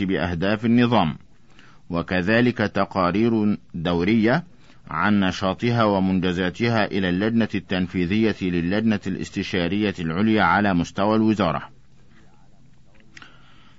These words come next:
ح، الموافقة على التقرير السنوي الذي يعطي صورة مفصلة عن نشاطها وأعمالها، والذي يتضمن المشروعات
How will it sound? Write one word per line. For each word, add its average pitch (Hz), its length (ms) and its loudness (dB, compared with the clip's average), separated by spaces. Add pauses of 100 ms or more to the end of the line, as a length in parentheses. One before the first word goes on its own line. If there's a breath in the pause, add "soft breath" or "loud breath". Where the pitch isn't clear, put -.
ح، 127 360 2 (340)
الموافقة 110 800 2
على 101 240 4
التقرير 113 500 0
السنوي 101 600 0 (500 soft breath)
الذي 95 440 0
يعطي 120 400 0
صورة 123 420 -2
مفصلة 98 800 -2
عن 92 340 0
نشاطها 92 640 0
وأعمالها، 90 880 2 (540 soft breath)
والذي 98 540 0
يتضمن 101 560 2
المشروعات 92 840 0